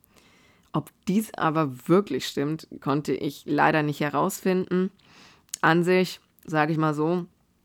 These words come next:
sollte er während Magdas Aufenthalt mit Mahmoud über Facebook eine Freundschaft eingegangen sein, finde ich das jetzt gar nicht so ungewöhnlich. Ich meine, so konnten sie halt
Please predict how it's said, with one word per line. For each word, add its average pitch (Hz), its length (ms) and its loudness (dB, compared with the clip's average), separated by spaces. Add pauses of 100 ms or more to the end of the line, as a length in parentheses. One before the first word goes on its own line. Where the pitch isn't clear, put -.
(220)
sollte 175 380 2
er 156 260 2
während 180 380 2
Magdas 156 380 -4
Aufenthalt 156 640 0
mit 151 200 -4
Mahmoud 156 340 -2
über 156 160 0
Facebook 151 420 -4
eine 151 100 -4
Freundschaft 151 440 -6
eingegangen 151 480 -2
sein, 147 240 -2 (320)
finde 170 200 2
ich - 40 -14
das 156 160 -6
jetzt - 200 -4
gar 147 140 -2
nicht 151 140 -8
so 156 120 0
ungewöhnlich. 180 640 2
Ich 170 120 -6
meine, 151 240 0
so 147 140 -2
konnten 156 280 0
sie 151 140 0
halt 143 220 0